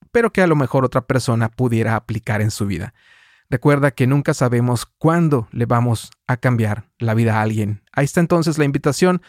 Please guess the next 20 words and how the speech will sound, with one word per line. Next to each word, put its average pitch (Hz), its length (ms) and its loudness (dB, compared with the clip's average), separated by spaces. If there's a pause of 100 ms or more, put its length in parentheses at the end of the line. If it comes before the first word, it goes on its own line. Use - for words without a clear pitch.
(300)
Por 175 160 0
favor, 151 400 4
hazme 135 280 2
saber 117 300 0
que - 80 -6
estás - 300 -2
ahí 117 340 -2
y 135 140 0
ayúdame 127 640 2
a 117 100 -2
seguir 110 540 -4 (280)
generando 165 520 2
conciencia 139 720 0 (420)
con 123 160 2
relación 117 600 0
al 120 120 2
abuso 113 480 0 (200)
o 120 120 0
al 113 120 -2
consumo 123 560 0